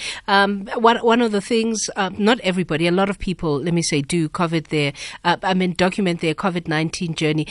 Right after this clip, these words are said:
Uh, but, uh, you know, one of the things that, uh, is becoming starkly clear to me from reading different posts from different people is that it's not a very cheap condition, uh, to manage,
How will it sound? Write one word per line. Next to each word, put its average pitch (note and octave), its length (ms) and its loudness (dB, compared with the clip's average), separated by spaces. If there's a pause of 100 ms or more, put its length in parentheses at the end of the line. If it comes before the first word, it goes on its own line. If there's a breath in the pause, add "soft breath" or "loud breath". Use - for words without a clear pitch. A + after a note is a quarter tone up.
(240 loud breath)
Uh, G3 220 4
but, A3 280 0 (120)
uh, B3 140 6 (160)
you C#4+ 120 2
know, B3 100 6
one C4 200 4
of D#4 80 2
the B3+ 80 0
things B3+ 320 -4
that, A3 300 -2
uh, A#3 180 -6
is G#3+ 180 -2
becoming G#3+ 480 -2
starkly G#3+ 580 -2
clear F3+ 480 -2 (100)
to - 120 -2
me E3+ 300 2
from E3 300 -2 (120)
reading F#3 320 -2
different F3 400 -4
posts F3+ 320 -2 (240 loud breath)
from F#3 180 2
different G3 340 0
people F#3+ 280 -2
is F3 140 0
that F#3+ 240 0 (280 loud breath)
it's - 220 2
not B3+ 460 2
a B3+ 80 2
very A#3 300 4
cheap - 420 0
condition, D#3 600 0 (300 loud breath)
uh, D#3 360 4
to G3 180 0
manage, D#3 600 2